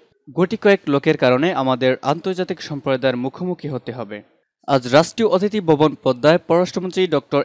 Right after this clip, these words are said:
এ কে আব্দুল মোমেনের সঙ্গে ঢাকায় নিযুক্ত দক্ষিণ কোরিয়ান রাষ্ট্রদূত লে জেন কিয়ন সাক্ষাৎ করেন। সাক্ষাৎ শেষে কারাবন্দী সাংবাদিক রোজিনা ইসলামের বিষয়ে সাংবাদিকদের করা এক প্রশ্নের জবাবে একথা বলেন পররাষ্ট্রমন্ত্রী আব্দুল মোমেন।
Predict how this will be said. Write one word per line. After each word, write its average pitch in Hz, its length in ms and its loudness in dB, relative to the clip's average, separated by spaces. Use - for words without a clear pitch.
এ 165 200 0
কে - 180 -2
আব্দুল 143 340 -4
মোমেনের 180 380 -2
সঙ্গে 135 480 -4
ঢাকায় 139 300 0
নিযুক্ত 120 460 -6
দক্ষিণ 160 480 -6
কোরিয়ান 127 400 -4
রাষ্ট্রদূত 127 420 -6
লে 175 420 0
জেন 123 260 -2
কিয়ন 120 280 0
সাক্ষাৎ - 380 -10
করেন। 104 320 -8
সাক্ষাৎ - 420 -4
শেষে 156 340 0
কারাবন্দী 185 460 2
সাংবাদিক 139 540 -2
রোজিনা 131 340 -2
ইসলামের 127 440 -2
বিষয়ে 147 420 -2
সাংবাদিকদের 170 680 -2
করা 120 260 -2
এক 123 120 -6
প্রশ্নের 135 360 -8
জবাবে 147 480 0
একথা 120 300 -4
বলেন 131 280 -4
পররাষ্ট্রমন্ত্রী 165 720 -6
আব্দুল 120 300 -6
মোমেন। 120 300 -6